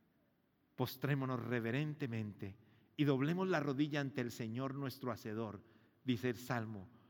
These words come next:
noventa y cinco seis. Vengan y postrémonos reverentemente.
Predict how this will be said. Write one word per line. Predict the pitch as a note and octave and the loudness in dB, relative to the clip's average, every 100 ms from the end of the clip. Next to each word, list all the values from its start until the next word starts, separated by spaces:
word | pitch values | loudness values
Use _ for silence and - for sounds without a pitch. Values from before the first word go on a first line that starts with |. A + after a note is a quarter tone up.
| _ | _
noventa | B2 A#2 G#2+ A2 | -4 -2 -2 -4
y | G2+ | -6
cinco | A#2+ G#2 - | -6 -8 -10
seis. | - A2+ G#2 - - _ _ _ _ _ _ _ _ | -12 -12 -14 -18 -20 _ _ _ _ _ _ _ _
Vengan | F3+ F3 E3+ - - - _ _ _ _ _ - - | 2 2 -2 -8 -10 -20 _ _ _ _ _ -20 -6
y | C#3+ | -4
postrémonos | C3 - - E3+ D#3 D#3+ C3+ | -4 -6 -4 0 2 2 0
reverentemente. | A#2+ A#2 A#2 B2+ A#2+ A#2+ A2 G2+ A2 - | 0 0 0 -2 -4 -10 -12 -14 -14 -20